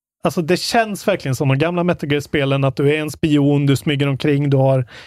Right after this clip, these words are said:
eh, grejer, men du är liksom helt fri. Att det är så här, okej, här har du en mission, välj den. Eh, du har tre, du ska döda tre stycken commander som ska mötas i en stad på mitten.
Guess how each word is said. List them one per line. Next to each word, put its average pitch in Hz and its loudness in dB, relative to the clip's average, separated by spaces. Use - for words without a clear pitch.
eh, 139 2
grejer, 131 0
men 143 0
du 143 4
är 143 0
liksom 143 -2
helt - -4
fri. 147 -4
Att 156 -2
det 156 0
är 139 2
så 135 -4
här, 123 -6
okej, 233 -2
här 208 0
har 214 -2
du 202 0
en 190 -2
mission, 170 0
välj 156 0
den. 135 -2
Eh, 139 2
du 170 2
har 175 4
tre, 170 0
du 170 0
ska 196 -2
döda 151 2
tre 143 0
stycken 131 -4
commander 147 0
som 131 -4
ska 139 -4
mötas 156 -2
i 175 0
en 143 2
stad 139 -2
på 156 -2
mitten. 135 -4